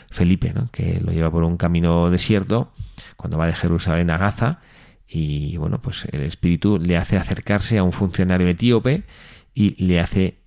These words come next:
descubrir la belleza y la verdad de esa fe, hasta el punto que este funcionario le pide ser bautizado. Y luego lo lleva, en cuanto le consigue bautizar, lo lleva a otro sitio, a Azoto, ¿no? Después a Cesarea.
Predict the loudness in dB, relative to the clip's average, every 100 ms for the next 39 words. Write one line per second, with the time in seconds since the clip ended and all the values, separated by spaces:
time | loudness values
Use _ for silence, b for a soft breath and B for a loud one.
0 | _ -10 -2 0 0 0 0 4 4 2
1 | 0 -2 0 2 2 0 0 0 2 2
2 | 2 2 0 0 -2 -2 0 -2 -2 -4
3 | -6 -6 -2 -2 -2 -2 -2 0 0 0
4 | 2 0 -2 B B B -6 -4 2 2
5 | 4 2 0 -10 -10 -2 -2 -2 -4 -4
6 | -4 -8 -8 -6 -6 -10 -18 _ B B
7 | B -2 2 4 4 2 2 0 -4 -4
8 | -2 0 0 -2 2 2 2 0 0 0
9 | 0 0 2 0 -2 -2 0 0 0 -4
10 | -4 -2 -2 -2 -8 -8 -8 -8 -4 0
11 | 0 -2 0 0 0